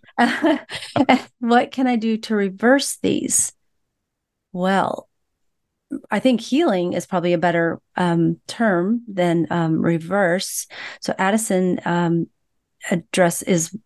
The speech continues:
from the adrenal glands. That's a problem with the adrenal glands not producing the right amount of hormones. So I would say, why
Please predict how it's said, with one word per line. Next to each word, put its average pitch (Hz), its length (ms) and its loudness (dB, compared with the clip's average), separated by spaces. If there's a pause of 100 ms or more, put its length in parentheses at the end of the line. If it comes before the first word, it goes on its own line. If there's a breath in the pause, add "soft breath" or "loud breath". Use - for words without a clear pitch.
(280)
from 175 180 0
the 156 100 0
adrenal 185 380 0
glands. - 280 -2
That's 170 180 -2
a - 20 -4
problem 170 340 2
with 156 120 -2
the 160 80 0
adrenal 175 320 0
glands 151 320 -2
not 156 180 2
producing 160 380 -2
the 156 80 2
right 156 200 0
amount 156 240 2
of - 80 -8
hormones. 190 480 0
So 160 300 0 (400 loud breath)
I 254 100 2
would 277 220 0
say, 180 320 0
why 180 880 0